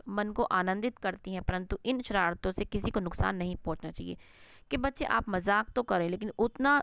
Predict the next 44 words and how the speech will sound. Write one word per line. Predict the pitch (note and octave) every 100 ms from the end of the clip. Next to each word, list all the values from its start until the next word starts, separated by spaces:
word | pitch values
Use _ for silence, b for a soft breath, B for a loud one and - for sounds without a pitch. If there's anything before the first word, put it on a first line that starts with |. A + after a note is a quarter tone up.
| -
ना | G3 G#3 A#3+
करें | A#3+ A#3
कि | A#3
जिससे | G#3 G3+ A3
किसी | G#3+ G3 -
को | C#4
हानि | G#3+ F3+ F3
पहुंचे। | - F3 F#3+
अगर | F3 F#3+
किसी | G3+ G3+
को | G3
हानि | G3 E3 G3+
पहुंच | - F3 F3
रही | F3+
है | F3
तो | -
वो | F#3
मजाक | F3+ E3 E3 F3 -
मजाक | D#3+ F3+ F3+
नहीं | F3+ F3
होता, | F3 D#3 A#3 D#4+ B B B F#3+
वो | A#3
एक | A#3+ -
बहुत | F3+ F#3+ A3 B3
ही |
बड़ी | G#3 E3+ C4
mistake | A#3 - G3
हो | -
जाती | D#3 C#3 C#3 E3+
है। |
ठीक | - B3+
है |
बच्चों, | B3 A#3 D4 C#4+ b b b b b -
तो |
ये, | A3+ A3+ G3+
ये | G#3+
ध्यान | F#3 F#3+ F3+ E3+
से | -
आप, | G3+ F3+ -
अ, | - F#3 F#3 - - -
सोचें | - F#3 G3
इस | F#3+
बारे | G3 F3+
में। | F#3 A#3+